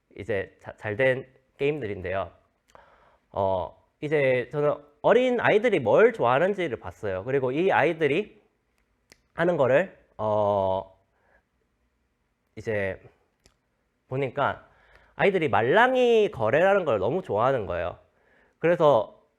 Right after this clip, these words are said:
"어, 그러면은 이 말랑이 거래라는 거를, 어, 이제 모바일 게임으로 한번 만들어 볼까?" 이렇게 해서 그냥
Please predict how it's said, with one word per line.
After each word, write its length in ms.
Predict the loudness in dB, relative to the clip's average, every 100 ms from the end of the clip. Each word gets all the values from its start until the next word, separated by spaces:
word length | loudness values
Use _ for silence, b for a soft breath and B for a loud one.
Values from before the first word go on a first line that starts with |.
| _ _ -4
"어, 140 | -2
그러면은 540 | 0 0 2 0 -4 -4
이 80 | -2
말랑이 420 | 0 2 2 0
거래라는 540 | 0 2 4 2 0
거를, 340 | 2 2 0 -6 _ _ _ _ _ _ b b -8
어, 520 | -4 -2 -2 -4 -6 _ _ _ _
이제 420 | -8 -4 -6 -8 _ _ -8
모바일 320 | 0 2 2
게임으로 360 | 0 -2 0 -2
한번 160 | -2
만들어 320 | -4 -4 -2 -2
볼까?" 400 | -2 -2 -4 -4
이렇게 280 | -6 -2 -2
해서 260 | 0 -2
그냥 440 | 0 2 2 2